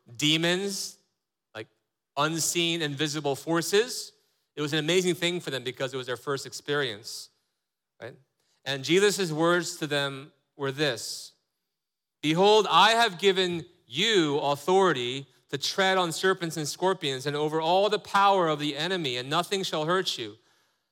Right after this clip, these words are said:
Nonetheless, do not rejoice in this,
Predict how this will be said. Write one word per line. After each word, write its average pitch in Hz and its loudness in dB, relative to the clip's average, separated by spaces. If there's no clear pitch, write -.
Nonetheless, 220 4
do 170 -2
not 240 6
rejoice 208 6
in 151 -4
this, - -2